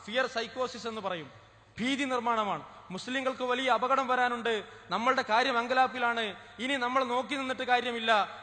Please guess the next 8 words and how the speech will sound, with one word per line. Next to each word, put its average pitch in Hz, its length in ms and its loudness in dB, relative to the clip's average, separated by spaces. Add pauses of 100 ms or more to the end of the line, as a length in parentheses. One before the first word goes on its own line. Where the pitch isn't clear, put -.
നമ്മൾ 226 260 2
ആയുധ 254 280 2
പരിശീലനം 247 540 -4
തുടങ്ങുക, 233 360 -2 (420)
നമ്മൾ 233 300 2
ചാവേറുകളായി 247 800 4
മാറുക, 233 320 2 (440)
നമ്മൾ 247 240 2